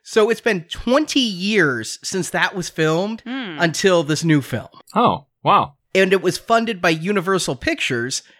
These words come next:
Speaker 1: And when Rob Zombie turned it in, Universal Pictures said, "There's no way in hell anybody's gonna see this. This is an N C seventeen for sure," and put it on a shelf to never be seen again.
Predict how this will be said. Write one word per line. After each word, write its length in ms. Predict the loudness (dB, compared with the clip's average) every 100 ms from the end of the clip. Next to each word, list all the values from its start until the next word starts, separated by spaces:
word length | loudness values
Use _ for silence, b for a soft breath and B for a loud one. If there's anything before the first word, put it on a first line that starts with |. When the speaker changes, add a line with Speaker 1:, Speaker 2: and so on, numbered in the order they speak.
| -4
Speaker 1:
And 120 | 2
when 160 | 2 4
Rob 220 | 2 2
Zombie 300 | 0 0 0
turned 260 | 2 4
it 100 | 4
in, 180 | 2 2
Universal 480 | 2 2 4 2 0
Pictures 380 | 0 0 -2 0
said, 300 | 2 2 0 b b 0
"There's 180 | 2 4
no 100 | 2
way 240 | 4 2
in 100 | 0
hell 560 | -2 2 4 4 0 b -2
anybody's 520 | 0 2 2 2 2
gonna 180 | 0 0
see 160 | 2
this. 180 | 2 0
This 180 | 0 0
is 120 | 2
an 100 | 0
N 220 | 2 0
C 220 | 0 0 2
seventeen 440 | 2 2 2 0
for 140 | 2
sure," 480 | 2 2 4 2 0 B B -2
and 240 | -2 -2 -10 -2
put 140 | 0
it 60 | 4
on 160 | 2 2
a 20 |
shelf 500 | 0 2 2 -2 -6
to 120 | -4
never 460 | -2 0 0 0 -2
be 180 | -4 -8
seen 280 | -6 -2 -2
again. 420 | 2 0 0